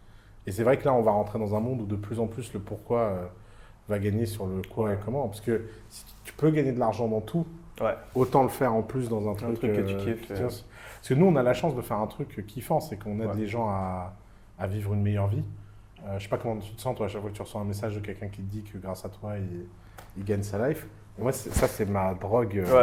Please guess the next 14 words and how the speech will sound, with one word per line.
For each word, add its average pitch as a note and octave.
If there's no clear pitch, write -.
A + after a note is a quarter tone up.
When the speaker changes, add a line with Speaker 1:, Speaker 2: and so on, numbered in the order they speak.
Speaker 2:
Ouais. D#2+
Speaker 1:
je, -
je G2+
me G#2
lasse A2
Speaker 2:
La A2+
Speaker 1:
pas A2
de A#2+
Speaker 2:
drogue A#2
Speaker 1:
ça. -
Speaker 2:
quotidienne, G#2+
Speaker 1:
Ouais. G#2
Speaker 2:
ouais. A#2
Ouais. G2+